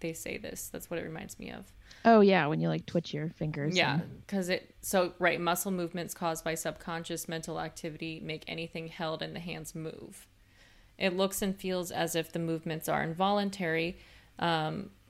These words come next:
Speaker 1: and the same phenomenon has been shown to lie behind movements of objects. Oh, wait. <laughs> Jesus Christ. I already said that.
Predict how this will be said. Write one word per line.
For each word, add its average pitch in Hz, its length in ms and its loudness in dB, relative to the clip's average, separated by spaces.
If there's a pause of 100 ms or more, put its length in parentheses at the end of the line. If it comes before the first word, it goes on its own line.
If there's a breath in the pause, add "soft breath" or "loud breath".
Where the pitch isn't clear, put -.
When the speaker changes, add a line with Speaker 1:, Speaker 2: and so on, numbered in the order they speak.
(440)
Speaker 1:
and 180 200 2
the 180 60 0
same 190 320 2
phenomenon 170 580 2
has 180 180 -2
been 165 460 -2 (180)
shown 185 380 0
to 185 120 -4
lie 170 200 4
behind 165 340 -2
movements 165 800 -4
of 185 160 -4
objects. - 840 -2
Oh, 190 80 8
wait. - 240 2 (180)
<laughs> - 180 -6
Jesus - 520 -10
Christ. - 420 -8 (1040)
I 190 40 -2
already 185 160 0
said 185 260 -6
that. 180 280 -2